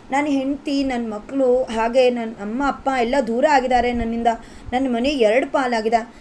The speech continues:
ಇಲ್ಲ, ಯಾವುದೇ ಕಾರಣಕ್ಕೂ ನನಗೆ ಅವಳಿಂದ ಇನ್ನು ಬದುಕೋಕ್ಕಾಗಲ್ಲ, ನನಗೆ ಅವಳಿಂದ ಡಿವೋರ್ಸ್ ಬೇಕು" ಅಂತ ಕೇಳ್ತಿದ್ರೆ, "ಇದೇ ನಿಮಗೆ ಕೊನೆ ಆಪ್ಷನ್?" ಅಂದಾಗ, "ಏನು, ನಾನು ದುಡ್ಡು ಕೊಡ್ತೀನಿ, ನೀವು ನನಗೆ ಡಿವೋರ್ಸ್ ಕೊಡಿಸ್ಬೇಕು, ಅದನ್ನ ಬಿಟ್ಟು ಈ ರೀತಿ ಮಾತಾಡ್ತಿದ್ರಾ?" ಅಂತ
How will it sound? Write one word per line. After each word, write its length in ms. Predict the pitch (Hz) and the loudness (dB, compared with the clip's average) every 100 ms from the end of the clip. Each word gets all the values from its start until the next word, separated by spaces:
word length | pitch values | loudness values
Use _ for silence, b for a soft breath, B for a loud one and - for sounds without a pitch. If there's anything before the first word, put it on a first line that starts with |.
| B | B
ಇಲ್ಲ, 160 | 226 214 220 214 | -6 -4 0 4
ಯಾವುದೇ 360 | 214 220 330 | 4 4 0
ಕಾರಣಕ್ಕೂ 440 | 285 285 254 285 302 | -2 -4 -4 -4 -4
ನನಗೆ 260 | 247 240 | -2 2
ಅವಳಿಂದ 360 | 240 226 226 226 247 240 | 4 4 2 4 4 4
ಇನ್ನು 440 | 240 240 233 - - - | 0 0 -4 -10 -20 0
ಬದುಕೋಕ್ಕಾಗಲ್ಲ, 760 | - - 285 269 240 240 330 311 | 2 4 2 2 2 2 0 0
ನನಗೆ 260 | 254 247 240 | -2 0 2
ಅವಳಿಂದ 300 | 226 226 226 | 4 4 2
ಡಿವೋರ್ಸ್ 420 | 214 208 240 233 | -4 -2 -2 -2
ಬೇಕು" 420 | 202 214 247 247 254 | -4 -4 -4 -6 -6
ಅಂತ 200 | 226 226 | -4 -4
ಕೇಳ್ತಿದ್ರೆ, 760 | 233 214 262 277 247 - B B B - | -4 -6 -6 -6 -2 -4 B B B -6
"ಇದೇ 200 | 285 359 | -4 -2
ನಿಮಗೆ 300 | 349 302 294 | -2 0 0
ಕೊನೆ 260 | 285 226 262 | 0 0 0
ಆಪ್ಷನ್?" 560 | 254 - - 285 262 | -2 -4 -6 -2 -2
ಅಂದಾಗ, 260 | 226 247 254 247 | 0 2 2 0
"ಏನು, 200 | 220 214 | -2 -6
ನಾನು 240 | 226 277 269 | -6 -4 -4
ದುಡ್ಡು 220 | 269 233 | -6 -4
ಕೊಡ್ತೀನಿ, 420 | 359 311 330 320 | -4 -4 -4 -4
ನೀವು 200 | 311 277 | -4 -4
ನನಗೆ 200 | 285 294 | -4 -4
ಡಿವೋರ್ಸ್ 380 | 247 220 302 277 | -6 -6 -6 -2
ಕೊಡಿಸ್ಬೇಕು, 520 | 247 220 220 226 247 | -2 0 0 0 2
ಅದನ್ನ 260 | 226 277 320 | 2 2 -2
ಬಿಟ್ಟು 240 | 269 320 | -2 -4
ಈ 80 | 302 | -2
ರೀತಿ 260 | 320 320 294 | -4 -4 -4
ಮಾತಾಡ್ತಿದ್ರಾ?" 760 | 269 277 320 277 285 247 262 | -4 -2 -2 -2 -4 0 0
ಅಂತ 140 | 240 | 0